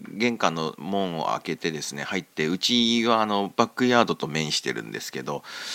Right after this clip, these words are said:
その間に、あの、大家さんが育ててる、こう、植木屋なんかがあるんですけどね。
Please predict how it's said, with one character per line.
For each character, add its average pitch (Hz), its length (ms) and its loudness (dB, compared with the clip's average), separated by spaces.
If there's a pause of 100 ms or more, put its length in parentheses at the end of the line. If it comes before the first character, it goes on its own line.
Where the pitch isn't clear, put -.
(180)
そ 170 160 6
の 175 100 8
間 180 180 6
に、 107 140 4
あ 85 120 4
の、 82 260 -2
大 156 100 6
家 131 80 6
さ 92 140 0
ん 80 60 -6
が 76 80 -4
育 92 220 0
て 78 120 -10
て 73 120 -4
る、 71 200 -6
こ 78 260 -2
う、 123 60 4
植 123 160 8
木 139 160 -2
屋 127 100 8
な 82 140 0
ん 78 80 -8
か 67 160 -8
が 71 100 -8
あ 73 40 -10
る 73 40 -10
ん 65 40 -12
で 60 80 -8
す - 100 -6
け 64 100 -6
ど 65 140 -6
ね。 85 280 4